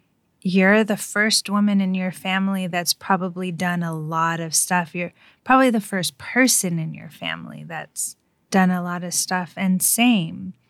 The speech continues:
And for me, I mean, I, I think I have a different orientation to it. I think yours is different 'cause you did have a near-death experience. But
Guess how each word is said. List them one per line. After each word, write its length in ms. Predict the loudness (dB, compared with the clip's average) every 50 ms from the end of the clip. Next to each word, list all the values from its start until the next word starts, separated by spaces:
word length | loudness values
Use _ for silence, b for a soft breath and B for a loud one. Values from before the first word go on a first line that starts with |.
| _ _ _ _ 0
And 340 | 2 4 6 6 4 4 2
for 220 | -2 -4 -2 0 4
me, 640 | 6 6 6 6 6 4 2 2 0 0 -2 -4 _ _ _ _ _ _ _ _ _ 2
I 40 | 4
mean, 180 | 6 6 6
I, 120 | 4 2 -2 _ _ -2
I 100 | 0 0
think 240 | 0 0 0 0 0
I 80 | 0 -2
have 180 | -2 -2 -4
a 60 | -4 -4
different 380 | -4 -6 -6 -6 -6 -6 -4
orientation 800 | -4 -4 -4 -2 -2 -4 -4 -4 -2 -2 0 0 0 0 0 0
to 140 | 0 -2 -4
it. 260 | -4 -2 -4 -4 -8 _ _ _ _ -4
I 120 | -2 -2
think 260 | -2 -2 -4 -4 -2 0
yours 260 | 0 2 2 2 2
is 160 | 0 0 -2
different 320 | -2 -4 -4 -4 -8 -8
'cause 220 | -6 -4 -4 -4 -4
you 80 | -4
did 220 | -4 -2 -2 -2 0
have 200 | 2 0 0 0
a 60 | 0
near-death 560 | -4 -4 -4 -4 -6 -6 -6 -8 -8 -8 -12
experience. 800 | -10 -4 -2 -2 -2 -2 -4 -4 -4 -6 -8 -8 -4 -4 -4 -2
But 260 | 0 0 0 0